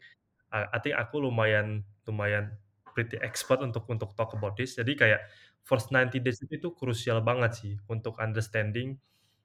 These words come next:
sebenarnya seperti apa sih product management culture-nya itu,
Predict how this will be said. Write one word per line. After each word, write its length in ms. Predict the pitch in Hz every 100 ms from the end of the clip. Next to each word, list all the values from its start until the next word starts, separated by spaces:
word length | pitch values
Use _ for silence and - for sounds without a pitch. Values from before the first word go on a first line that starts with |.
| _ _ _ _
sebenarnya 600 | - 120 113 117 120 143
seperti 320 | - 131 - 135
apa 220 | 127 123 120
sih 160 | 160 160
product 340 | 127 120 117
management 480 | 117 107 110 110 107
culture-nya 560 | 110 107 107 110 107
itu, 100 | 107